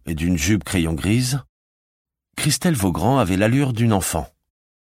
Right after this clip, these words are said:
encadrée par deux agents en uniforme et képi marine. Ses petits yeux fixaient un point invisible. Sans doute cherchait-elle à s'extraire de l'agitation qu'elle suscitait,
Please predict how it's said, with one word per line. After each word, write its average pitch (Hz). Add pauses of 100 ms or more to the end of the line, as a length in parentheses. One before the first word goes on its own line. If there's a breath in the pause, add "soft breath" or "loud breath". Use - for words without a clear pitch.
(220)
encadrée 95
par 82
deux 110
agents 92
en 110
uniforme 104
et 104
képi 104
marine. 76 (920)
Ses -
petits 160
yeux 143
fixaient 156
un 120
point 151
invisible. 87 (760)
Sans 87
doute 113
cherchait-elle 95
à 67
s'extraire 123
de 110
l'agitation 92
qu'elle 95
suscitait, 107